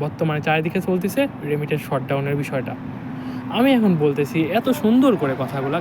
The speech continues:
কারণ একটাই, আমরা যারা মধ্যপ্রাচ্যের দেশ, আমিও একজন মধ্যপ্রাচ্য দেশ আরব আমিরাতের প্রবাসী। আরব আমিরাতে যে-, যারা, সরি, আরব আমিরাতে যারা প্রবাসী, তাদের ভিসা সংক্রান্ত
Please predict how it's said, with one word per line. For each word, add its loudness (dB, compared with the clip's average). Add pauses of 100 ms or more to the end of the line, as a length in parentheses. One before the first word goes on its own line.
(140)
কারণ -2
একটাই, -4 (680)
আমরা -4
যারা -2
মধ্যপ্রাচ্যের -2
দেশ, -2 (180)
আমিও 2 (220)
একজন -4
মধ্যপ্রাচ্য 0 (200)
দেশ 0
আরব 0
আমিরাতের 0 (120)
প্রবাসী। -2 (800)
আরব 4
আমিরাতে 2
যে-, 0
যারা, -2 (140)
সরি, -6
আরব 4
আমিরাতে 0
যারা -2
প্রবাসী, 2 (560)
তাদের -2
ভিসা 0
সংক্রান্ত -2